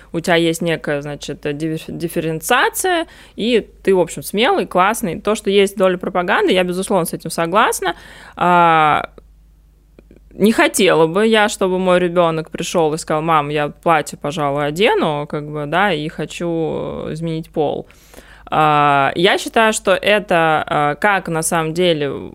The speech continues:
во многих случаях иногда даже и касается религии, это должен быть осознанный выбор. То есть если ребёнок в шестнадцать лет,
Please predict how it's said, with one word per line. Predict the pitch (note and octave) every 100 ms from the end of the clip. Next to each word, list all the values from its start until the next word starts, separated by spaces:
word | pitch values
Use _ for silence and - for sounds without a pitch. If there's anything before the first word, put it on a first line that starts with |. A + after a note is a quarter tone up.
| -
во | - - E3+
многих | F#3 G3 E3+ D#3+
случаях | - F3+ E3 - C#3+ -
иногда | - D3 D#3 E3 E3+ D3+ C3+
даже | D3+ E3+ D3+ D3
и | D3+ -
касается | E3 F3+ D#3 D3+ D3+
религии, | D#3+ A3+ D5 G4 D#3+ - - - - - -
это | - -
должен | E3+ D4+ D4
быть | F3+
осознанный | - G#3+ A#3+ F3
выбор. | C#3+ A#2+ - -
То | E3+
есть | E3
если | A3+ F4+ G#3
ребёнок | G3 D#3 C3 C3+
в | -
шестнадцать | E3+ A3+ D4 - -
лет, | D3 C#3 -